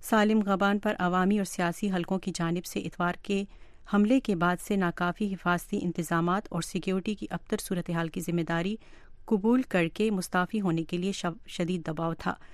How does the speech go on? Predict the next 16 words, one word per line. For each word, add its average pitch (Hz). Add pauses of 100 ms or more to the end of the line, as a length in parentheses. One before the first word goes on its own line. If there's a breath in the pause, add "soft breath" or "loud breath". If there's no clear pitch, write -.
(320 soft breath)
عراقی 233
ذرائع 202
ابلاغ 180
کے 190
مطابق 180
وزیر 180
داخلہ 170
نے 208
وزارت 170
کا 185
قلمدان 170
اپنے 180
نائب 165
کو 175
سونپ 185
کر 220